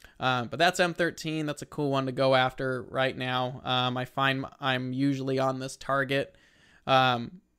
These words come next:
for most outreach events 'cause it, it just looks nice and it's easy to see. M twenty-seven, the dumbbell. This was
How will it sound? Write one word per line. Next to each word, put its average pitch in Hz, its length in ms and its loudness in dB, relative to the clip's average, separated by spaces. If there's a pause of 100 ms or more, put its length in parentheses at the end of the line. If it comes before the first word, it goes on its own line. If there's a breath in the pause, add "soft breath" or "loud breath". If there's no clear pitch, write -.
(180)
for 143 100 -6
most 131 300 -2
outreach 135 440 -2
events 143 360 -8
'cause 123 160 -8
it, 113 200 -10
it 131 140 -10
just - 220 -14
looks - 240 -14
nice 110 340 -12
and 110 80 -12
it's 110 140 -14
easy 101 220 -10
to - 100 -12
see. 104 340 -16 (2500 soft breath)
M 220 240 0
twenty-seven, 214 920 0
the 156 80 2
dumbbell. 151 640 4
This 196 320 2
was 240 240 0